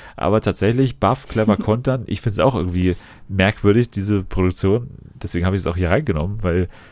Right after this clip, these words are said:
Speaker 1: okay, was ist jetzt, also was, was siehst du dann? Also siehst du einfach nur Frauen, die sich miteinander unterhalten und
Speaker 2: Ja.
Speaker 1: okay. Und warum ist bei Six, also klar, irgendwie Frauen stehen da vor der Kamera, aber okay. Und der Name ist irgendwie auch super schrecklich.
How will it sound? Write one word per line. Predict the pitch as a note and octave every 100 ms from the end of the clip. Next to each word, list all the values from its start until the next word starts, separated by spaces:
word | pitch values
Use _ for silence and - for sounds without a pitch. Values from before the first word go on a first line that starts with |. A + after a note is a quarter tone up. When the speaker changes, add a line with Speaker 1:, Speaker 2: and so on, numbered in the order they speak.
| - -
Speaker 1:
okay, | D2+ F2+ G2 B2+ C3 -
was | - F2
ist | G2 G2
jetzt, | F#2 -
also | F#2+ E2+
was, | F2+ - D#2+
was | F2+ -
siehst | E3+ -
du | G#2
dann? | F2+ F2+ E2
Also | - F#2
siehst | B2+ C3
du |
einfach | F#2 G#2
nur | G2
Frauen, | - G2 A2+
die |
sich | G2 F#2+
miteinander | F2+ F2 F2+ E2
unterhalten | D#2+ D#2+ F2 C3+ C#3+ C3
und | G2 F2 -
Speaker 2:
Ja. | G#3 G#3 A#3 G#3+ F#3+
Speaker 1:
okay. | F3+ - F2 B2 - - - - -
Und | G2+
warum | E2 F2+ A2
ist | -
bei | E2 C#2 - _
Six, | - - A2+ -
also | - F2
klar, | F#2+ G2
irgendwie | E2+ E2
Frauen | - D#2 A#2+
stehen | - A2
da | G#2+
vor | A2
der | F#2+
Kamera, | - A2+ A#2 -
aber | D#2 E2+ -
okay. | - - F#2+ A#2+ - - -
Und | F2
der | F2
Name | D2 F#2 C#3
ist | A#2+
irgendwie | G2 A2+
auch | F#2
super | A2 A#2
schrecklich. | G2+ A2+ A2+ A#2+ A#2+